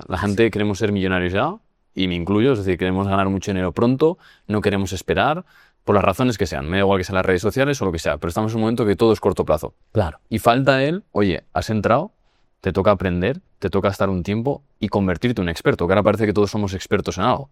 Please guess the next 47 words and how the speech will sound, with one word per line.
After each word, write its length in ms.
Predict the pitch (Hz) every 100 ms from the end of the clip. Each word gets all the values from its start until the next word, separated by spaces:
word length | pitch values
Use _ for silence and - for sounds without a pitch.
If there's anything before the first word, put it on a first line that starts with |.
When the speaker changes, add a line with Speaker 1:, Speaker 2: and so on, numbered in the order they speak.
| -
Speaker 2:
Claro. 340 | 107 82 76 _
Speaker 1:
Eso 160 | 101
me 80 | 131
ha 20 |
gustado 240 | 120 107 107
mucho, 220 | 107 101
el, 80 | 90
el 180 | 85 90
largo 240 | 104 104
plazo 260 | 107 101 92
que 60 |
hay 60 | 90
en 60 | 87
Japón. 340 | 87 82 69 - - -
Speaker 2:
Sí, 180 | - 127
en 140 | 76
todo 260 | - 107 107
es 100 | -
a 40 |
mediano 280 | 92 85 101
y 40 | 95
largo 240 | 98 90
plazo. 320 | 95 104 - - -
Es 160 | - -
increíble, 480 | 139 - 101 113 127
pero 100 | 98
las 160 | 92 -
empresas 540 | 85 95 110 131 147
japonesas, 760 | 107 - 98 104 - 180 - _ _ _
su 180 | - -
plan 220 | 117 120
estratégico 640 | 127 104 95 104 - - 113
es 80 | 98
de 160 | 98
treinta, 460 | - 110 104 104 104
cuarenta, 280 | 95 92 98
cincuenta 440 | 98 90 107 95
años. 160 | 110 87
Vamos 220 | 127 139
a 20 |
poner 220 | - 117
ejemplo 260 | 110 120 123
del 140 | 101
Mundial 320 | 92 92 92 85
que 100 | 95
viene 140 | 98
ahorita. 320 | 87 82 -